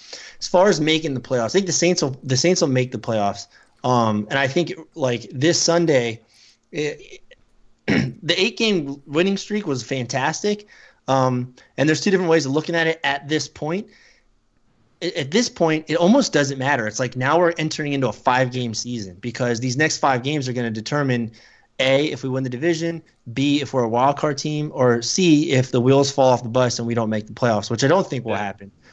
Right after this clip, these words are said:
Speaker 1: Um, but then the other side of that is because of those eight games, we're now in this position.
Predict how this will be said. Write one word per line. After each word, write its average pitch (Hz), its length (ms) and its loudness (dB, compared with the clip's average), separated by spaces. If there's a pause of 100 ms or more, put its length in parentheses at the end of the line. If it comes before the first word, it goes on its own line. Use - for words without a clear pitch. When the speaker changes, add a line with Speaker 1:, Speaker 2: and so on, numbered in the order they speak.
(140)
Speaker 1:
Um, 147 240 0
but 156 120 2
then 170 120 2
the 175 80 4
other 214 140 2
side 147 200 0
of 135 60 -2
that 135 180 0
is 127 180 -6 (100)
because 156 420 0
of 175 120 0
those 127 220 -4
eight 113 160 -10
games, 113 340 -10
we're 131 140 0
now 131 300 2
in 120 80 -6
this 120 160 -8
position. 110 480 -8